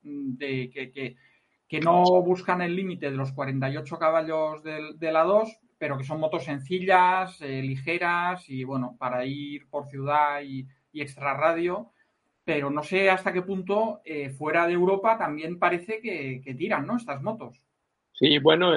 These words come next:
Speaker 2: en, en, en Asia es, eh, en muchos países asiáticos, Indonesia, eh, Filipinas, India, es una moto, entre comillas, grande para, para, para ese mercado.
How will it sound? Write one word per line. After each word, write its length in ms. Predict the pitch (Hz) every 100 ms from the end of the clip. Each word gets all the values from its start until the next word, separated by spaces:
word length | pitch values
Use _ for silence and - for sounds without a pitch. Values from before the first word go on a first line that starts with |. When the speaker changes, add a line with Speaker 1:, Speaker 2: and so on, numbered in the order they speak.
| - -
Speaker 2:
en, 260 | 165 165 -
en, 320 | 175 170 170
en 220 | 180 175
Asia 640 | 175 185 - 190 208 233 247
es, 440 | 185 170 175 - -
eh, 500 | 180 175 165 160 156
en 120 | 165
muchos 280 | 165 165 165
países 440 | 180 160 160 160 160
asiáticos, 640 | 156 165 170 170 143 151
Indonesia, 1040 | 139 143 143 180 - - 147 147 151 147 - _ _ _
eh, 160 | - 147
Filipinas, 960 | - 151 147 143 165 170 165 160 156
India, 540 | 180 185 185 190 202 -
es 240 | 160 165 -
una 240 | 165 165
moto, 240 | 165 165
entre 240 | 180 170 160
comillas, 520 | 156 156 170 185 226 -
grande 680 | - - 180 196 151 92 - _ _ _ _ _ _ _
para, 420 | - 71 69 - -
para, 520 | - 71 135 147 147 -
para 160 | 143
ese 180 | 151 175
mercado. 600 | 160 147 - 190 156 -